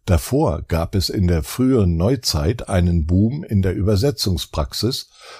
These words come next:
wo einerseits der Vorlage mit ihrer Vielfalt aus Sprache, Form und Autor besondere Wertschätzung zukam, während andererseits trotzdem stark in die Texte eingegriffen wurde.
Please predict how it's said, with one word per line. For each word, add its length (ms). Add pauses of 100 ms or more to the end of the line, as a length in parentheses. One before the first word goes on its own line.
(100)
wo 280
einerseits 960
der 140
Vorlage 640
mit 220
ihrer 300
Vielfalt 580
aus 160
Sprache, 520
Form 440
und 260
Autor 580 (100)
besondere 640
Wertschätzung 720
zukam, 640 (540)
während 560
andererseits 960 (240)
trotzdem 540
stark 480
in 140
die 120
Texte 460
eingegriffen 640
wurde. 320